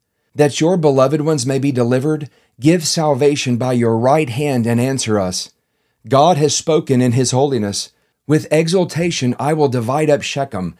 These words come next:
and portion out the vale of Succoth. Gilead is mine, Manasseh is mine, Ephraim is my helmet, Judah is my scepter,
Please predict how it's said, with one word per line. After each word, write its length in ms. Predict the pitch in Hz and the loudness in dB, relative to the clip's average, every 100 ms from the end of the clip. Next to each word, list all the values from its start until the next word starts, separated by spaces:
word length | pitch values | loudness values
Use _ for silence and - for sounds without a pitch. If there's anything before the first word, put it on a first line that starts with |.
| _ _ - | _ _ -2
and 160 | 135 | -2
portion 440 | - 180 180 196 196 | -2 -2 -2 -2 -2
out 200 | 185 185 | -2 -2
the 80 | 120 | -2
vale 360 | 107 135 147 | 0 2 2
of 80 | 120 | 0
Succoth. 560 | - 147 113 95 - _ _ - | -2 -4 -4 -6 -8 _ _ -8
Gilead 480 | 117 156 170 143 120 | 2 4 4 2 2
is 140 | 110 101 | -2 -2
mine, 380 | 101 95 90 - _ _ - | -2 -4 -6 -10 _ _ 0
Manasseh 560 | 147 143 156 151 135 | 2 4 2 0 0
is 160 | 120 98 | -2 -2
mine, 400 | 104 95 90 78 _ _ _ - | -2 -2 -6 -8 _ _ _ -4
Ephraim 520 | 160 175 151 135 127 | -2 -2 0 2 2
is 160 | 127 120 | 2 2
my 160 | 131 113 | 0 0
helmet, 440 | 123 127 107 - _ _ 117 | 0 0 -2 -6 _ _ -10
Judah 440 | 110 156 170 131 | 0 2 2 2
is 160 | 123 110 | 0 0
my 160 | 123 | 0
scepter, 580 | 120 - 127 - 101 82 | 0 -4 -4 -4 -6 -8